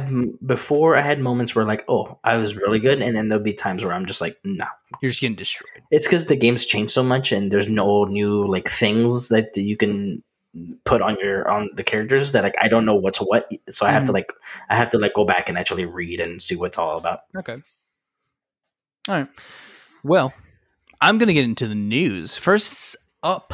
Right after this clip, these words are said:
Speaker 2: on the docket. I'm gonna do this very quickly 'cause I saw a lot of people talk about it. Um, this is Jade Raymond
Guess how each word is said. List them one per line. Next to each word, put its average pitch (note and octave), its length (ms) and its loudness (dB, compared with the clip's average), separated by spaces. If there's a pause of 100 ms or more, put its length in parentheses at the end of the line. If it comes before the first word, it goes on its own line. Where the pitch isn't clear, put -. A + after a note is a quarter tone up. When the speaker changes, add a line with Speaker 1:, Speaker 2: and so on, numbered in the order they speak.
(380)
Speaker 2:
on B2 140 -10
the G#2+ 80 -10
docket. - 560 -14 (960)
I'm - 60 -10
gonna G#3+ 80 -4
do D4 100 2
this C4+ 180 2
very D3+ 280 4
quickly D3 560 0
'cause B2+ 520 -2 (460)
I - 40 -2
saw B3 160 2
a - 20 -4
lot A3+ 80 4
of F3+ 80 2
people F3+ 180 2
talk F#3 180 2
about F#3+ 240 0
it. - 80 -12 (580)
Um, A2 500 -2 (260)
this E3+ 140 -4
is F#3+ 160 -2
Jade E3 560 0
Raymond A#2 720 -8